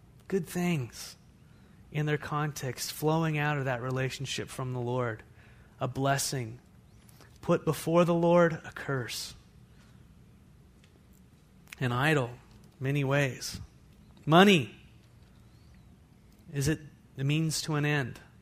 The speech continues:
Is it your pursuit to have more of it, to get more stuff? So what? All you have to do is play one of those little video games, like the building ones where you just build a civilization,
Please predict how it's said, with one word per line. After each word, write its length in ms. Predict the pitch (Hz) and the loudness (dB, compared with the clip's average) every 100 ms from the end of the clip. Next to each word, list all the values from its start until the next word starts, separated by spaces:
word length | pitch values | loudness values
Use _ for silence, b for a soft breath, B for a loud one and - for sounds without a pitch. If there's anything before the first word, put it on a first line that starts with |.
| - - - - - - - - - 127 | -20 -20 -20 -20 -20 -20 -20 -20 -14 -4
Is 80 | |
it 100 | 139 | -2
your 140 | 131 139 | 0 -2
pursuit 720 | - 139 - 175 175 - - | -2 -2 0 0 0 -4 -8
to 80 | 127 | -2
have 180 | 139 131 | -2 0
more 280 | 135 139 | 0 0
of 120 | 160 151 | 0 -2
it, 160 | - | -4
to 80 | - | -6
get 220 | 127 127 | -4 -4
more 160 | 127 131 | -6 -6
stuff? 400 | - 160 160 - | -6 -8 -8 -10
So 180 | - 170 | -8 -6
what? 340 | 214 - - - - - - B B B B B - - - - - - - - - - - - - - - - | -4 -6 -10 -20 -20 -20 -20 B B B B B -20 -20 -20 -20 -20 -20 -20 -20 -20 -20 -20 -20 -20 -20 -20 -2
All 100 | 160 | 4
you 120 | 185 185 | 6 6
have 100 | 185 | 4
to 60 | |
do 160 | 139 165 | 2 2
is 140 | 143 | 2
play 200 | - 156 | 2 4
one 140 | 156 151 | 6 6
of 60 | |
those 160 | 135 127 | 4 2
little 280 | 139 127 113 - - - | 2 2 0 -10 -10 -4
video 260 | 135 151 | 2 4
games, 340 | 143 151 151 135 | 4 4 4 2
like 280 | 117 117 | 2 2
the 120 | 120 110 | 0 0
building 440 | 113 131 139 147 | 4 6 6 6
ones 240 | 147 147 | 4 4
where 80 | 127 | 2
you 60 | 113 | 2
just 180 | 123 117 | 2 4
build 180 | 127 | 2
a 40 | 120 | 2
civilization, 800 | 139 120 117 117 127 127 151 | 0 2 2 4 4 4 0